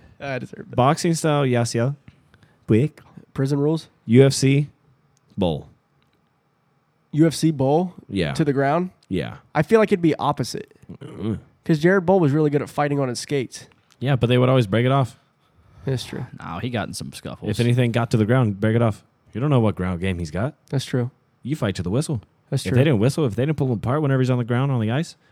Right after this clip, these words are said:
Speaker 2: boy, you don't know what Bull's got. But that's me.
Speaker 1: Boy?
Speaker 2: Boy.
Speaker 1: Um, yeah, I might have to go Puig on this one.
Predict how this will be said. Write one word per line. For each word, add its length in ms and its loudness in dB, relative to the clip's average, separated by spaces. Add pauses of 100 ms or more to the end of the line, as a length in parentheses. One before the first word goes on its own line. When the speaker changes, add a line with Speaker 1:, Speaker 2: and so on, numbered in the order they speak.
(140)
Speaker 2:
boy, 720 0 (200)
you 100 -10
don't 140 -2
know 80 0
what 140 -2
Bull's 220 -6
got. 180 -6 (1080)
But 80 -8
that's 140 -4
me. 240 -4
Speaker 1:
Boy? 340 2 (420)
Speaker 2:
Boy. 760 -4 (220)
Speaker 1:
Um, 720 4 (1900)
yeah, 480 2
I 60 -4
might 180 2
have 160 -2
to 80 -16
go 120 -6
Puig 360 -2
on 80 -2
this 220 -4
one. 320 -4